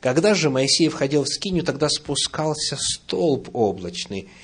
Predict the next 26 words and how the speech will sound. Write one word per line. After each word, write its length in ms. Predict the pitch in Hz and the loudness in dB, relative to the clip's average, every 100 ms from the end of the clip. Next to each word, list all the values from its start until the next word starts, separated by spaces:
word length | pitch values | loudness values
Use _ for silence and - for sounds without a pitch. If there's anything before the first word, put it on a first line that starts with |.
| - | -10
и 60 | 104 | -6
оставался 560 | 107 - 127 131 - - | -4 -2 0 0 -2 -2
у 160 | 170 165 | 0 0
входа 380 | - 107 92 | -2 -2 -2
в 80 | 95 | -2
скинию. 480 | - - 101 92 92 - - _ - | -6 -4 -6 -6 -8 -12 -20 _ -14
И 60 | 117 | -10
Господь 420 | 107 - 107 - | -8 -8 -8 -10
говорил 320 | 101 98 92 | -12 -14 -10
с 160 | - 82 | -10 -10
Моисеем. 640 | 101 107 - 92 60 - _ _ _ _ _ _ _ - | -12 -8 -8 -10 -14 -20 _ _ _ _ _ _ _ -2
И 180 | 139 131 | 2 4
видел 320 | 151 175 147 | 4 6 6
весь 320 | 131 135 - | 4 2 0
народ 300 | 127 120 117 | 0 2 2
столб 440 | - - 110 104 107 | -2 0 0 0 2
облачный, 680 | 165 160 151 - 147 135 - - | 2 2 2 0 0 -2 -6 -12
стоявший 540 | - 110 113 113 - 120 | -6 2 2 2 0 -4
у 120 | 131 | -4
входа 440 | 127 - 123 107 | -4 -2 0 0
в 40 | - | -2
скинию, 480 | - 117 101 98 | -2 -4 -4 -4
и 160 | 98 117 | -4 -4
вставал 540 | - - 87 107 165 | -4 -6 -4 0 2
весь 320 | 160 147 147 - | 2 0 -4 -6
народ, 380 | 127 123 120 | -4 -4 -4